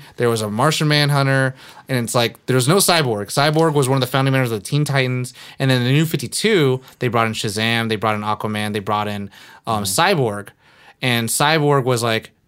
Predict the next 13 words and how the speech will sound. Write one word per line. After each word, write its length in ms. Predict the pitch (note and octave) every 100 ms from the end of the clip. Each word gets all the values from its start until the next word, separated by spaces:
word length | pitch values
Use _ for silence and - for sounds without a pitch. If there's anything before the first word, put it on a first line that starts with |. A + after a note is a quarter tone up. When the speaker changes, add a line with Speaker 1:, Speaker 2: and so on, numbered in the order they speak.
| C#3
Speaker 1:
the 80 |
youngest 560 | B2 A#2 B2+ C3 A#2 -
member. 340 | A2+ G#2+ E2+ -
And 160 | A#2+ A#2
in 80 |
this 240 | C3+ G#3+ -
universe, 480 | C#3 B2 A2+ A2+ B2+
I 120 | C3
mean, 100 | A#2
in 280 | B2+ A#2 G#2
Zack 320 | - B2+ B2+
Snyder's 460 | - C#3 D#3 D3 A2
universe, 500 | A2 G#2+ G#2+ G#2+ -